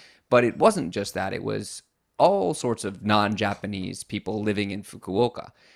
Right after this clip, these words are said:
And so I'm wondering if there's something about being an immigrant or being an expat, um, that gives you access to a different kind of social life or requires you to have a different kind of social life than you would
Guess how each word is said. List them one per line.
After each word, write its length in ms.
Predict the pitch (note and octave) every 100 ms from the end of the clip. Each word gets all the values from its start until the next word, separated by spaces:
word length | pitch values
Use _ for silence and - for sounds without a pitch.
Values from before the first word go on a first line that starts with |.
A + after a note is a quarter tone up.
| _
And 160 | - G#2
so 480 | - B2 A#2 A#2 -
I'm 140 | B2 C#3
wondering 340 | E3 F3 D#3
if 100 | C#3+
there's 140 | A#2
something 280 | - C#3+ C#3
about 320 | A#2 G#2 F2+
being 280 | - D3+ D3
an 100 | G#2+
immigrant 420 | - F#2+ - - - -
or 100 | G2+
being 260 | G#2+ C3 A#2
an 80 | G#2
expat, 540 | G2+ - - - - _ _
um, 520 | G2 G2 G2+ G#2 F2+ - _ _ _ _ _
that 420 | A#2 A2 G#2+ - _ _ _ -
gives 200 | A2+ C3
you 100 | C3+ -
access 420 | A#2 - A#2+ -
to 180 | - G#2+
a 60 |
different 540 | G2 A#2 A#2 C#3+ - -
kind 260 | B2 C3
of 80 | C3+
social 320 | - D3 D3+
life 240 | D3+ D#3+ -
or 120 | A#2+
requires 600 | A2 - - F3 G3 G#3
you 120 | F#3+ A3
to 120 | F3
have 180 | D3+ A#2+
a 60 |
different 360 | A2 A#2 A#2+ G2+ - _ -
kind 220 | A#2+ A2
of 60 | F#2+
social 300 | G#2 G#2 F#2+
life 220 | F#2+ -
than 160 | - G#2
you 140 | G#2
would 340 | G2+ G#2+ G2+